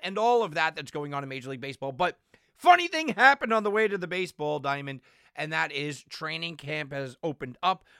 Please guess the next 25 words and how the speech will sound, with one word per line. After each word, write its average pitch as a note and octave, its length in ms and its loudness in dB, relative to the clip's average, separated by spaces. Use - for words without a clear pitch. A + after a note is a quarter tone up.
for - 160 -10
all C#3 240 -2
of B2+ 80 -8
these A#2 240 -14
N C3+ 80 -2
F B2+ 140 -10
L A2 160 -4
teams. F#3+ 480 -12
We're A#2 160 -12
actually A2 480 -8
into G#3 400 -6
training F#3+ 480 -10
camp F3+ 360 -12
now. F3+ 340 -4
We're D3+ 180 -4
sitting G3+ 360 -6
here, F#3 300 -4
uh, D3+ 120 -12
you F#3+ 120 -4
know, F#3+ 80 -2
we're G3+ 220 2
into C4 380 -2
August, D3 580 0
and D#3 140 -2
it's D3 160 -12